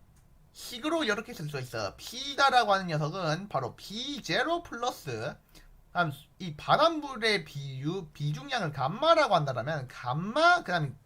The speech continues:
이 높이, 즉 깊이가 돼야 되지. 맞아.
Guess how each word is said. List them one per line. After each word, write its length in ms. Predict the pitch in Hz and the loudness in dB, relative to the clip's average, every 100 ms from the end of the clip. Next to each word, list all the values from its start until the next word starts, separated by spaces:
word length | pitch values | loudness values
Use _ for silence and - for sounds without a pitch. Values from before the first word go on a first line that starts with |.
| - - | -20 -12
이 320 | 143 127 107 | -8 -8 -8
높이, 720 | 113 202 - - 370 294 156 - | -6 -6 -6 -16 -8 -6 -6 -6
즉 180 | 127 | -12
깊이가 480 | - 175 - 320 269 | -12 -14 -14 -4 -2
돼야 120 | 185 | 0
되지. 580 | 123 104 - 151 143 - _ _ - - - | -4 -8 -16 -16 -14 -16 _ _ -20 -20 -4
맞아. 520 | 202 233 196 190 202 | -2 4 6 6 4